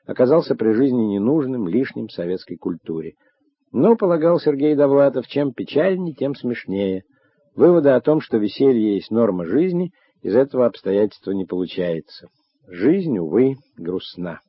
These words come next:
Интеллигентный человек фатально поражается несправедливому устройству мира, сталкиваясь с бессмысленной, на его взгляд, жестокостью отношения к нему окружающих.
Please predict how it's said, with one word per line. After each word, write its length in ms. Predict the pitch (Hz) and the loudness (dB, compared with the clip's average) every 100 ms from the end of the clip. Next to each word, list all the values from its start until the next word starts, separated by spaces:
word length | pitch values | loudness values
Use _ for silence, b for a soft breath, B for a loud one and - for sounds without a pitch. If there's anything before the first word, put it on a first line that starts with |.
| _ _ _ _ _ _ _ _ | _ _ _ _ _ _ _ _
Интеллигентный 640 | 127 156 185 220 208 190 | -2 2 4 4 2 -2
человек 260 | 139 175 165 | 0 0 2
фатально 520 | 143 123 170 196 180 | 0 2 2 2 2
поражается 600 | - 127 113 147 156 - | 2 2 4 2 0 -2
несправедливому 760 | 127 - 120 117 123 143 131 123 | -6 -2 0 0 2 2 2 0
устройству 500 | - 120 117 - 113 | 0 0 0 0 2
мира, 320 | 117 98 80 | 4 2 -2
сталкиваясь 600 | - 107 101 101 98 85 | -4 -2 0 0 0 0
с 40 | |
бессмысленной, 680 | 80 90 - 127 135 113 104 | -8 -8 -4 -4 -2 -4 -2
на 100 | 98 | -2
его 200 | 95 90 | -2 -2
взгляд, 320 | 87 87 113 | -4 0 0
жестокостью 640 | 98 87 - 104 - - 90 | 0 -10 -2 -4 -4 -4 -4
отношения 540 | 82 87 - 95 95 | -4 -10 -4 -4 -4
к 80 | - | -8
нему 180 | 90 90 | -8 -8
окружающих. 840 | 82 87 90 82 76 71 - _ | -6 -4 -4 -4 -8 -12 -20 _